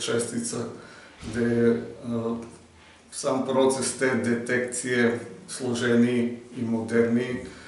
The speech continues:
A, dešava se ta-, dakle, da ta merenja koja su vrlo precizna pokazuju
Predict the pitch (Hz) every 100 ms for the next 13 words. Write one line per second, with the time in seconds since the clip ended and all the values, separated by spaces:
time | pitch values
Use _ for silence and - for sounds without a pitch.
0 | - - - 131 117 117 117 117 117 -
1 | - - _ _ _ _ _ _ _ _
2 | _ - - 135 - 131 131 131 - 131
3 | 131 - - 113 - 135 123 127 123 131
4 | 123 113 123 123 120 127 - - - -
5 | - - 123 123 117 117 113 - 117 117
6 | - 113 113 113 110 113 117 - - 135
7 | 135 - 117 - 117 117 120 120 117